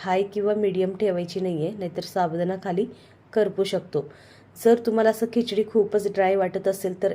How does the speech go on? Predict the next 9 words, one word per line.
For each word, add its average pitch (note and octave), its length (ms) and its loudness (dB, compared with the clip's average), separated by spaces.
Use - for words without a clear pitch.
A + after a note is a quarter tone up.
एखादं F#3+ 400 0
पाण्याचा F#3 440 -2
हबका F3 380 -4
मारू E3+ 260 0
शकता E3+ 380 -4
तुम्ही, D#3+ 320 -4
म्हणजे F#3+ 280 0
साबुदाणा F#3 600 0
शिजायला F#3 440 -2